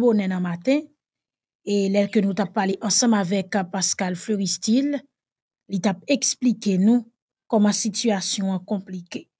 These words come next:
E jiska maten an la, gen anpil katouch k ap tire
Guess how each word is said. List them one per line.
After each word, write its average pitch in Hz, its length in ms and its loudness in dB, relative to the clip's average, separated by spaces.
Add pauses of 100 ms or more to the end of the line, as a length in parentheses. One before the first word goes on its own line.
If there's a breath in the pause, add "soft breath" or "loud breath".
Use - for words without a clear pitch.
(400)
E 214 160 0
jiska 302 420 2
maten 247 380 -2
an 214 160 -4
la, 208 140 -4 (260)
gen 220 320 -12
anpil 233 380 -8 (100)
katouch 262 720 -8
k 220 100 -8
ap - 140 -16
tire 226 400 -2